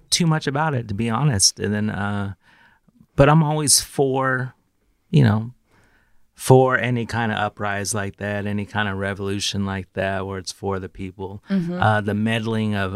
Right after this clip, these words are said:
Speaker 1: uh, America and other countries, I definitely not down for that. They
Speaker 2: Right.
Speaker 1: did, they did that with the Philippines. Uh,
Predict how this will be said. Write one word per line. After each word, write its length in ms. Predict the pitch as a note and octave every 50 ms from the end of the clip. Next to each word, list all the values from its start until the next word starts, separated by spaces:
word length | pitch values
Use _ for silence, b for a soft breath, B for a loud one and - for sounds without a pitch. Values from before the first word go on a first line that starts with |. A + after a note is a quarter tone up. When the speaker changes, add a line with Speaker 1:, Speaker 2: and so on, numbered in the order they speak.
| F#2+ - -
Speaker 1:
uh, 300 | F#2+ F2 D#2+ E2 D#2+ C#2
America 580 | C#2+ D#2+ F#2+ G#2 G#2 G2+ G2+ G2+ G2+ - - G2+
and 260 | G2 G2 G2 G2 G2
other 200 | F#2 G2 G2 F#2+
countries, 580 | F#2 - G2+ F#2+ F#2+ F#2+ - G2+ G2 G2 F2 E2+
I 140 | E2+ F#2+ F2+ F2 _ _ _ _ _ _ -
definitely 400 | G#2 G2+ G2 - G#2 G2+ G2 G2
not 200 | F#2+ F#2+ F2 F2
down 260 | G2 F#2+ F#2+ F#2 F#2
for 120 | - F#2+
that. 320 | F#2+ F#2 F2+ F#2+ F#2+ C#3+ D#3+ - _ _ -
They 100 | - F3+
Speaker 2:
Right. 120 | F3 D#3+
Speaker 1:
did, 100 | G2+ - b b b b b b b b _
they 140 | G#2+ F#2+ F#2
did 200 | F2+ G2 F#2 F#2
that 200 | F#2 F#2 F2+ F2
with 100 | F2+ -
the 60 | -
Philippines. 880 | - - G2+ G2 F#2+ F2+ - G2 F#2+ F#2+ G#2 C3 D#3+ E3 - - - _ _ _ _ _ _ _ _ _ _ _ _ - -
Uh, 260 | F#2+ F2+ F2 G2